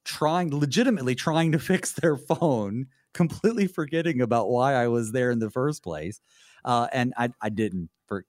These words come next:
fix it. And I did call the phone company myself and tell them to send someone out. But my point is,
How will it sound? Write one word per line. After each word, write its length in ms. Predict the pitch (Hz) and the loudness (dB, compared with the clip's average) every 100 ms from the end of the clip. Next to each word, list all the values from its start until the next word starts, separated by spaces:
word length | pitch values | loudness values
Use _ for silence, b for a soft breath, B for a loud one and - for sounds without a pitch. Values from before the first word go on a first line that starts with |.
| - | -8
fix 240 | 95 - | -8 -6
it. 140 | 80 85 | -8 -2
And 100 | 98 | -2
I 60 | |
did 180 | 95 98 | -2 -4
call 240 | - 101 | -2 -2
the 220 | 92 101 98 | 0 -2 -2
phone 240 | 107 104 | -2 -2
company 320 | - 95 95 | -2 -4 -2
myself 500 | 92 87 - 98 90 | -2 -2 -2 -2 -2
and 140 | 98 95 | -4 -4
tell 200 | 107 95 | -4 -2
them 160 | 92 | -2
to 60 | 90 | -4
send 240 | - 98 | -4 -4
someone 280 | 92 92 90 | -2 -2 0
out. 220 | 95 101 - | 0 -2 -4
But 120 | 110 | -6
my 120 | 101 | -6
point 320 | - 247 277 | -8 -2 2
is, 200 | 123 120 | 2 0